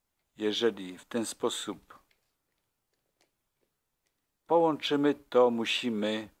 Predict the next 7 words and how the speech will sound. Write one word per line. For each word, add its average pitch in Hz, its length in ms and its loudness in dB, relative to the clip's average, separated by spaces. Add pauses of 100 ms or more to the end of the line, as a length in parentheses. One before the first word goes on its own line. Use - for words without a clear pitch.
(160)
jeden 107 480 -2
z - 80 -18
przewodów 107 760 -2 (340)
wychodzących 101 920 -6 (2000)
z - 140 -18
łączników 107 920 -4 (240)
chwilowych 135 720 -2